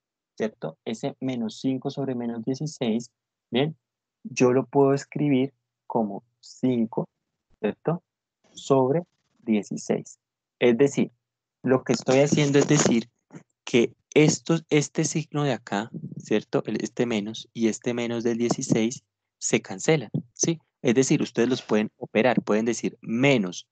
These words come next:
dividido entre menos me da más, y es como si toda la fracción quedara positiva, para no enredarme. ¿Sí,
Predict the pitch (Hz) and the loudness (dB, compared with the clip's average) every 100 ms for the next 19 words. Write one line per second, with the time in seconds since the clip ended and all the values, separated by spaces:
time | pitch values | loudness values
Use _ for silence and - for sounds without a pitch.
0 | _ _ - 120 110 104 113 131 143 117 | _ _ -2 2 2 2 0 0 -4 -2
1 | 120 170 - _ _ _ 107 98 92 107 | -2 -2 -6 _ _ _ -2 0 -2 0
2 | 117 - - 113 101 127 131 123 - 131 | 0 -2 -2 0 0 -2 -4 -4 0 4
3 | 135 139 - 101 - 143 156 104 92 98 | 4 2 -2 -6 -4 -6 -2 -2 -2 -4
4 | - 107 98 - 113 - _ 120 107 101 | -4 -6 -4 -2 -2 -4 _ 2 4 2
5 | 101 98 110 113 98 87 - _ - - | -4 -6 -6 -4 -6 -10 -20 _ -12 -6
6 | 131 | -4